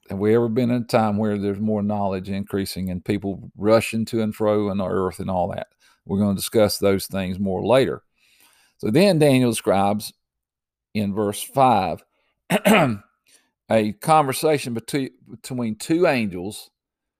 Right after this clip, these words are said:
that gives a, an amazing, sobering insight into the, uh, the whole perspective that we perhaps should have as we think about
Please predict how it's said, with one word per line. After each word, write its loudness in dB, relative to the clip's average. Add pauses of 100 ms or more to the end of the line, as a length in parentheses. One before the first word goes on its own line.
(220)
that -6
gives 0
a, -6 (300)
an -18 (220)
amazing, -4
sobering 2 (560)
insight -2
into -4 (320)
the, -8 (360)
uh, -4
the -2
whole 4
perspective -2
that -2
we -4 (420)
perhaps 2
should -8
have -2 (280)
as -2
we -2
think -2
about -2